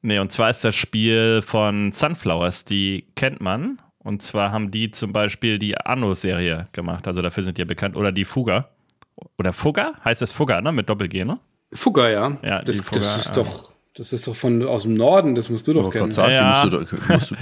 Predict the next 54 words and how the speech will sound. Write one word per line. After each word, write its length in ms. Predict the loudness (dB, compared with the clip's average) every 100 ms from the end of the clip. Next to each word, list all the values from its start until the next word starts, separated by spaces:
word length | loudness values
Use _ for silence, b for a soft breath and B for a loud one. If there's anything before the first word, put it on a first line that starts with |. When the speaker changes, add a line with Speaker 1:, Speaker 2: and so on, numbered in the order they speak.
| -2
Speaker 3:
du 60 | 0
doch 140 | 2
eigentlich 320 | 2 2 0 0
der 100 | 0
Speaker 1:
<laughs> 20 |
Ja. 80 | 0
Speaker 3:
Fachmann 300 | 0 -2 0
sein. 440 | 0 0 0 -2
Speaker 1:
To-, 160 | 0 2
total. 480 | 2 2 4 2 2
Speaker 3:
Dieses 340 | 0 0 2
Hanse 340 | 2 4 4 4
kennst 360 | 2 2 2
du 60 | 4
aber, 240 | 4 4 4
oder? 80 |
Speaker 1:
Ja, 240 | 6 6 4
n-, 160 | 0 -6
ja, 220 | -2 0
ich 140 | 0
kenn 160 | -2 0
das 160 | 0 2
alles. 220 | 2 2
Speaker 3:
Okay. 80 | 2
Speaker 1:
Ich 40 |
hab 80 | 0
das 160 | 2
aber 180 | 2 4
alles 220 | 2 2 2
Speaker 3:
<laughs> 0 |
Speaker 1:
tatsächlich 360 | 2 4 4
Speaker 3:
Kenn 80 | 4
Speaker 1:
nie 60 | 4
Speaker 3:
das 80 | 6
alles, 140 | 6
Speaker 1:
gespielt. 200 | 6 4
Speaker 3:
ja. 100 | 2 -2 B B 0 2
Speaker 1:
Ähm, 100 | 0 0
Holiday 280 | 2 4 4
Island 280 | 2 0 0
hab 120 | -2
ich 180 | -2 -8 -4
ein 100 | -4
bisschen 240 | 0 -2
gespielt 320 | -2 0 0 0
damals. 400 | 0 -2 -2 0
War 140 | 2
nicht 200 | 0 -2
besonders 340 | 0 2 0
gut. 140 | 0 -2
Ich 140 | 0
glaub, 260 | 0 0 -2
das 160 | 0
war 280 | 4 4 2